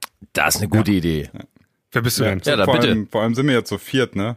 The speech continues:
Speaker 3: <laughs> Mittlerweile.
Speaker 2: <laughs> Ja, genau, wir sind jetzt zu viert. Ähm, fang du doch mal an, Sinan. Wer bist du genau?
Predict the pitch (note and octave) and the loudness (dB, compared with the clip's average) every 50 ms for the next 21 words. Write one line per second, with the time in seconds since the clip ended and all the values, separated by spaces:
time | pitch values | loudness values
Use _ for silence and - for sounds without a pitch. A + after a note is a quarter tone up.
0 | - _ _ - F#2 F2+ F#2+ F2+ - F3+ E3+ - F3 D#3+ - D3 C3 - F3 A2 | -12 _ _ -16 -10 -8 -8 -4 0 0 0 2 2 2 2 2 0 0 0 0
1 | - D3+ C3+ A#2+ G#2+ - - - - - C3+ B2 - D3+ C#3 D#3 D3+ C3+ A#2+ A#2+ | 0 0 0 -2 -2 -2 -4 -4 -6 -6 -4 -2 -2 -2 -2 0 0 0 2 0
2 | B2 A#2+ A2+ - A#2 - - A#2+ G2 - - B2+ - - - - - - - C3 | 0 -2 -2 -4 -4 -2 -2 -4 -4 -6 -10 -12 -12 -10 -12 -12 -6 -2 0 2
3 | C3 C3 C3 C3 C3 B2+ - D#3+ D#3 F3 G#3 F3+ D3+ D3 C#3 C3 C#3+ D3+ - - | 2 2 2 0 0 0 0 0 2 2 4 4 2 2 2 2 0 0 0 -2
4 | C3 G#2 F#2+ G2 G2+ A#2 A#2 A#2 A2+ - A#2 G2+ G2 F#2+ F#2+ F#2 | 0 0 0 0 0 0 0 -2 -2 -2 -2 -2 -2 -2 -2 -4